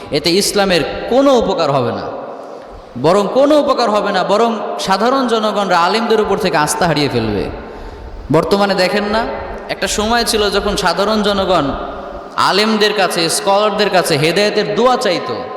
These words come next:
আর এখন সাধারণ জনগণরা স্কলারদের হেদায়েতের জন্য দোয়া করে,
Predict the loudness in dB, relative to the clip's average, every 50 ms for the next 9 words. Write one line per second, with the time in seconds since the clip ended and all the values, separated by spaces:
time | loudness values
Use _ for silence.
0 | -12 -12 -14 -14 -14 -14 -12 -4 0 0 0 2 2 0 0 2 2 2 4 4
1 | 4 4 4 2 2 2 2 2 2 2 0 0 2 2 0 0 0 2 2 2
2 | 4 4 2 2 2 0 0 2 2 2 2 4 2 2 2 2 0 2 2 2
3 | 2 2 2 4 4 4 4 2 0 -2 -2 -2